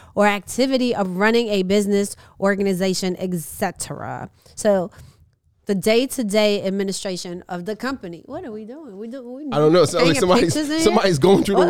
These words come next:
Speaker 2: wall
Speaker 1: is
Speaker 2: on
Speaker 1: the
Speaker 2: here.
Speaker 1: da, da, da, da,
Speaker 2: Somebody's
Speaker 1: da, da,
Speaker 2: adding
Speaker 1: da, da?
Speaker 2: addition onto the building for the, uh, Thanksgiving dinner tomorrow. They
Speaker 1: So,
Speaker 2: need more
Speaker 1: so
Speaker 2: room.
Speaker 1: truth
Speaker 2: They
Speaker 1: be
Speaker 2: got a
Speaker 1: told,
Speaker 2: long table.
Speaker 1: many people, if you talk, you've been reading the E-Myth, um, many people get into,
Speaker 2: Several times.
Speaker 1: get into business because they're great practitioners. They're good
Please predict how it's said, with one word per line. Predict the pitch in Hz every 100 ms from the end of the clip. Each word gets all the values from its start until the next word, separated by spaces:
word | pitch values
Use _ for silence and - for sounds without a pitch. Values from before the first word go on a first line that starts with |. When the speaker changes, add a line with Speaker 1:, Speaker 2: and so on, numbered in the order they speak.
| 190
Speaker 2:
wall | 233
Speaker 1:
is | 190
Speaker 2:
on |
Speaker 1:
the | 156
Speaker 2:
here. | 165
Speaker 1:
da, | 147
da, | -
da, | - 190
da, | -
Speaker 2:
Somebody's | - 226 180
Speaker 1:
da, | 165
da, |
Speaker 2:
adding | 180 180
Speaker 1:
da, |
da? | 160
Speaker 2:
addition | 180 190 170
onto | 165 165
the | 147
building | 135 165 180 143
for | - 127
the, | 120 120
uh, | 131
Thanksgiving | 127 147 117 151 139 131
dinner | 156 147
tomorrow. | - 117 110
They | 110
Speaker 1:
So, | 127
Speaker 2:
need | 180
more | 160 156
Speaker 1:
so | 160
Speaker 2:
room. | 170
Speaker 1:
truth | 160 -
Speaker 2:
They | 139
Speaker 1:
be |
Speaker 2:
got | 139
a |
Speaker 1:
told, | 135 294
Speaker 2:
long | 294
table. | - 285
Speaker 1:
many | 254 311 392 392
people, | - 320 294 254 240 277 _ -
if | 247
you | 240 214
talk, | 269 254 226
you've | 247 262 202
been | 240 233
reading | 220 247 254
the | 254 226
E-Myth, | 226 202 240 - - _
um, | 226 233 208 202 _ _
many | 233 311 349
people | 285 302
get | 247 269
into, | 269
Speaker 2:
Several | 240 160 143 131
times. | 123 104 110 185
Speaker 1:
get | 247
into | 269 240 220
business | 185 220 208 208 196 _ -
because | 220 226 226
they're | 214
great | 214 196 214 208
practitioners. | 190 190 - 185 - 160 160
They're | 160 202
good | 156 - 202 185